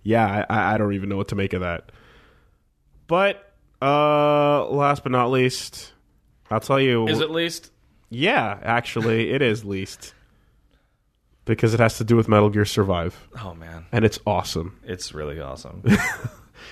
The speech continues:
Speaker 1: Uh,
Speaker 2: Oh, I thought it was gonna be a different thing. You pulled up, uh, the thing that I, okay. Well, I, I have a different thing about Metal Gear Survive after this.
Speaker 1: What did I say?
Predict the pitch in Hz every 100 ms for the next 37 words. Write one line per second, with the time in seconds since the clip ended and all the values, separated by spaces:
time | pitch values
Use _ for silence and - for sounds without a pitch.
0 | - - - - 113 117 254 269 - -
1 | 160 185 202 185 165 151 160 156 151 151
2 | 151 131 123 107 95 _ - - 170 185
3 | 185 170 160 156 135 123 135 127 143 135
4 | 131 127 117 123 123 117 - _ _ _
5 | 143 135 127 - - - - 120 131 127
6 | 120 131 95 - 92 95 87 - 87 -
7 | 87 87 - 87 87 80 - - 90 78
8 | 80 - - - - 123 127 123 131 92